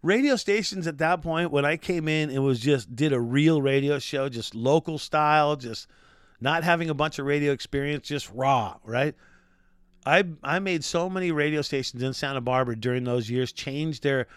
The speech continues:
their station because their jocks couldn't keep up because they were going old school. They were just being old style radio guys, and there was a new breed in town. And Brad J stepped in and did it and filled the void.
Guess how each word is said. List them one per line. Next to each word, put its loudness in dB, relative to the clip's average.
their -8
station -4
because -2
their -2
jocks 0
couldn't -2
keep -4
up 2
because -6
they -2
were 0
going 0
old 0
school. -8
They 0
were 0
just -6
being -4
old 2
style 0
radio 2
guys, 2
and -4
there 0
was 0
a 0
new 0
breed 2
in -2
town. -6
And -10
Brad -2
J 2
stepped 0
in 0
and -4
did 4
it 2
and -12
filled 0
the -2
void. 0